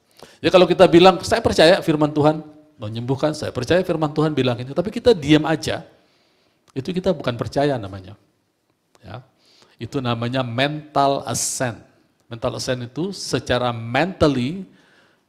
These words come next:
setuju, tapi perbuatanly tidak setuju. <laughs> Nggak ada kata yang lebih bagus lagi. Mentally setuju,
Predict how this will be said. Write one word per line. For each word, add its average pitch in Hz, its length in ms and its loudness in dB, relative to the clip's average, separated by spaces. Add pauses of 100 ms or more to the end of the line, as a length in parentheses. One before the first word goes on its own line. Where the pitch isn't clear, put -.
(440)
setuju, 123 560 -8 (240)
tapi 170 240 -2
perbuatanly 139 880 4 (160)
tidak 113 240 -10
setuju. - 340 -16 (1120)
<laughs> - 1160 -20
Nggak 131 180 -4
ada 131 160 0
kata 120 240 -6
yang 117 80 -4
lebih 113 160 -6
bagus - 480 -4
lagi. 131 160 -10 (400)
Mentally 202 880 4
setuju, 165 560 0